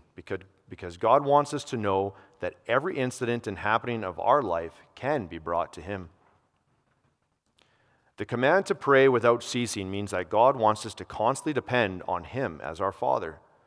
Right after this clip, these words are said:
and then to show that dependence through seeking his face in love,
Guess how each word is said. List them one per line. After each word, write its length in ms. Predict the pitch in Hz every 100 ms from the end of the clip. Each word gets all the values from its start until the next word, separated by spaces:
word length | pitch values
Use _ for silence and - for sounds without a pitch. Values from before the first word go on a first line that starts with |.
| _ _ _ -
and 140 | 101
then 140 | 113
to 100 | -
show 340 | 110 - 165 185
that 200 | 113 90
dependence 420 | 98 101 98 104
through 160 | - 92
seeking 380 | - 123 131
his 220 | 101 107 -
face 500 | 143 110 85 - -
in 140 | 87
love, 400 | 87 87 104 127